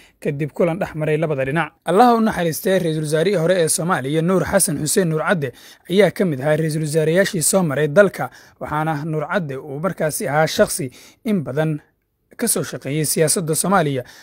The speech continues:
waxaana uu soo qabtay xilal kala duwan, waqtiyo kala duwanna waa uu ka soo shaqeeyay Soomaaliya, gaar ahaan xilliyo dalka ay ka jireen marxalado kala duwan. Ra'iisul Wasaare Nuur Cadde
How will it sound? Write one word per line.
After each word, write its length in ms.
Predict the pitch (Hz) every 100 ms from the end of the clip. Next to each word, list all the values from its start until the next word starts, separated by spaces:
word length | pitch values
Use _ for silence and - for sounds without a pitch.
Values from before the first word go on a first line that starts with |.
| -
waxaana 300 | - 151 156
uu 80 | 160
soo 220 | - 156
qabtay 380 | 151 127 - 151
xilal 280 | 80 165 202 -
kala 180 | 131
duwan, 300 | 127 147 156 -
waqtiyo 380 | 156 151 180 180
kala 200 | 165 151
duwanna 340 | 170 196 135 - - _
waa 120 | 180 151
uu 80 |
ka 80 | 147
soo 180 | - 170
shaqeeyay 400 | - 131 139 156
Soomaaliya, 560 | - 160 185 135 151 170
gaar 240 | 139 139 135
ahaan 240 | 151 156 - -
xilliyo 280 | 156 160 175
dalka 380 | 202 175 139 - - - -
ay 140 | 160
ka 160 | - 202
jireen 420 | 147 170 180 160 -
marxalado 540 | 156 147 - 156 185
kala 200 | - 135
duwan. 320 | 131 160 147 - _ - - - - -
Ra'iisul 260 | 170 170 180
Wasaare 300 | 175 240 247
Nuur 180 | 180 170
Cadde 360 | 170 165 127